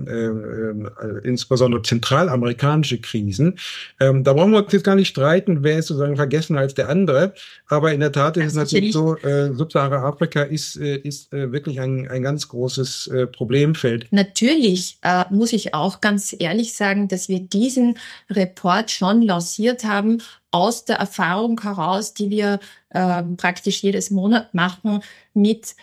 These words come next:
Speaker 2: generell Berichterstattung über unsere Arbeit, um die zu generieren. Und wir
Speaker 1: Mhm.
Speaker 2: müssen natürlich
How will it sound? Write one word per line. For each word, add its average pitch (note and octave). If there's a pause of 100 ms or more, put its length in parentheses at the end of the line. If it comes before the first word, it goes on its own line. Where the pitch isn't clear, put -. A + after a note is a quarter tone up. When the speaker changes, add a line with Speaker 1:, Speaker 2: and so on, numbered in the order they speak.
(220)
Speaker 2:
generell G#3+
Berichterstattung G3
über G3
unsere F#3+
Arbeit, E3
um G3
die F#3+
zu G3+
generieren. F3+
Und F3+
wir F#3
Speaker 1:
Mhm. F3+
Speaker 2:
müssen B3+
natürlich G#3